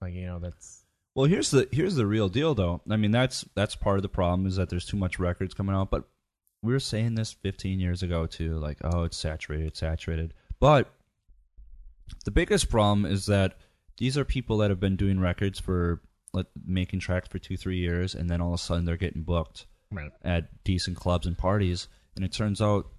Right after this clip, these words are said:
Speaker 2: they don't know how to D J. I mean, they can D J, they can match beats, but they don't know how to control
Speaker 1: They don't know
Speaker 2: the floor.
Speaker 1: how to, to D J.
Speaker 2: And that's why you have these narrow-minded sets where it's like maybe just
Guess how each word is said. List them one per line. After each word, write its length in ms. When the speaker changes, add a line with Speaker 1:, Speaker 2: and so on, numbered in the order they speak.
Speaker 2:
they 160
don't 160
know 100
how 120
to 100
D 220
J. 120
I 100
mean, 140
they 80
can 160
D 200
J, 120
they 80
can 140
match 220
beats, 160
but 160
they 120
don't 200
know 140
how 100
to 60
control 240
Speaker 1:
They 40
don't 100
know 60
Speaker 2:
the 100
floor. 200
Speaker 1:
how 60
to, 80
to 60
D 340
J. 360
Speaker 2:
And 140
that's 200
why 120
you 80
have 180
these 160
narrow-minded 560
sets 380
where 100
it's 160
like 240
maybe 380
just 380